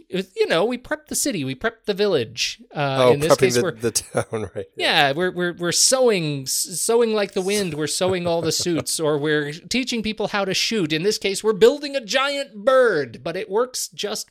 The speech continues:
Speaker 1: perfectly, uh, in this film.
Speaker 2: Absolutely. It's, it really is a great parallel all the way through. And, and, and, uh, this film, I think, uh, maybe more so than, I,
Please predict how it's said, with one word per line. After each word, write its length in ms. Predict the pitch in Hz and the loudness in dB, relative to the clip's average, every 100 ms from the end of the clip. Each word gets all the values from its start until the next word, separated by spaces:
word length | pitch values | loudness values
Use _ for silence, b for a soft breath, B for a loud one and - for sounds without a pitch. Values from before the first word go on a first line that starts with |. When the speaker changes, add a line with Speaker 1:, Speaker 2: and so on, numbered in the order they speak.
| _ | _
Speaker 1:
perfectly, 720 | - - - 185 135 123 123 B B B B | -2 -2 -2 -8 -8 -8 -8 B B B B
uh, 160 | 135 131 | -8 -6
in 220 | - 127 123 | -8 -10 -8
this 200 | 117 - | -8 -6
film. 400 | 143 113 107 - _ - | -8 -8 -10 -20 _ -4
Speaker 2:
Absolutely. 640 | 127 123 135 120 117 101 92 | 0 2 2 2 2 0 0
It's, 260 | 110 - | -2 -2
it 260 | 143 135 120 | -2 -2 -4
really 340 | 143 175 185 | -2 0 2
is 180 | 160 135 | 0 0
a 80 | 127 | -2
great 320 | 101 110 113 | 2 2 2
parallel 560 | - 110 107 98 92 85 B B B _ | 0 0 2 2 0 -4 B B B _
all 240 | 127 160 | 8 8
the 60 | 165 | 8
way 180 | 139 107 | 6 4
through. 380 | - 117 95 | 4 2 2
And, 160 | 95 101 | 2 0
and, 240 | 101 107 - | -2 -6 -6
and, 480 | 123 120 117 110 107 | -4 -2 -2 -6 0
uh, 280 | 117 113 104 - - - | 2 4 2 -4 -16 -20
this 400 | 120 156 170 - | -6 2 4 6
film, 420 | - 175 131 113 B B B - | 6 6 6 4 B B B -4
I 80 | |
think, 300 | 123 180 185 | -2 -2 -4
uh, 200 | - 147 | -2 0
maybe 300 | 139 156 196 | 2 2 0
more 220 | 202 185 180 | -2 0 2
so 280 | - 160 135 | 4 4 4
than, 300 | 127 123 120 | 2 0 0
I, 160 | 139 | -4